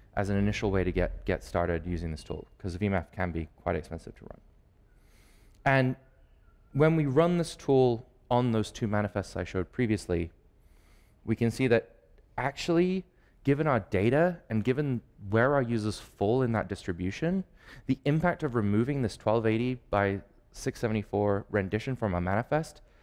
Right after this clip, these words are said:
is negligible. Basically, our user base is just not going to notice if we, we move down. Um, and you can use insights like this to better control your cost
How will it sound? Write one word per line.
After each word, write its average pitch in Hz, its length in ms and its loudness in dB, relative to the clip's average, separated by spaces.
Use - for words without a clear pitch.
is 98 180 -2
negligible. 95 680 0
Basically, 131 420 0
our 107 140 2
user 117 300 0
base 123 220 -2
is 98 140 -6
just - 220 -6
not 117 260 0
going 113 260 -2
to - 80 -12
notice 95 640 -2
if - 180 -8
we, 95 260 0
we 98 120 0
move 95 320 0
down. 78 240 -4
Um, 90 200 0
and 135 120 2
you 143 60 0
can 170 140 4
use 185 360 4
insights 156 560 0
like 120 200 0
this - 400 -2
to 107 320 0
better 131 240 2
control 113 360 0
your 92 120 0
cost - 500 -4